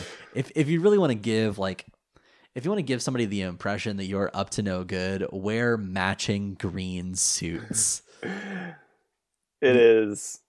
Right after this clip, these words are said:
Speaker 2: uh, something to behold.
Speaker 1: Yeah, like, it, it looks like they're doing, like, a Santa's workshop sort of thing. Like, uh, that's the only time I've seen that many people in green suits running around is, is, like,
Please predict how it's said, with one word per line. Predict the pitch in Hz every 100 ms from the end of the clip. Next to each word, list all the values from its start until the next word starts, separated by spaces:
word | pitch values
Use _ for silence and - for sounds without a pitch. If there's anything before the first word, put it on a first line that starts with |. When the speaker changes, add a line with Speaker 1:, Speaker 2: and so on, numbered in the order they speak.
| _ _ -
Speaker 2:
uh, | 170 165
something | - 160 - 127
to | 110
behold. | 110 113 87 87 82 -
Speaker 1:
Yeah, | 120 120 120 110 98
like, | 117 143
it, | 143 127
it | 147
looks | 135 131 165 185 -
like | 139 127
they're | 117 113
doing, | 98 104 104 101
like, | 95 95
a | 92
Santa's | - 98 92 90
workshop | 95 87 - 98 80 - - - _
sort | - 101 87
of | -
thing. | 87 73 64 64 _ _ _ _ _ _ _ _ _ _ _ _ -
Like, | 113
uh, | 117
that's | 131 135 127
the | 165
only | 131 151 143
time | 135
I've | 113
seen | 117
that | 98 98
many | 95
people | - 101
in | 90
green | 98 95 90 85
suits | - 87 - 90
running | 80 80
around | 76 65 65
is, | 87 -
is, | 98 98
like, | 107 85 -